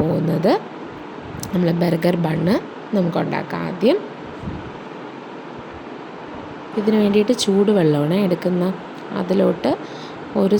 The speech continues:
സ്പൂൺ പഞ്ചസാര ഇട്ട് കൊടുക്കാം. ഒരു സ്പൂൺ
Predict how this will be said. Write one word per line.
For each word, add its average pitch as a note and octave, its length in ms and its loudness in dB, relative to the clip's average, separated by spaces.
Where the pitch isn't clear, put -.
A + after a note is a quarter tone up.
സ്പൂൺ G3+ 280 0
പഞ്ചസാര D#3+ 440 2
ഇട്ട് - 140 -4
കൊടുക്കാം. - 360 -6
ഒരു B3+ 120 -10
സ്പൂൺ F#3+ 280 -8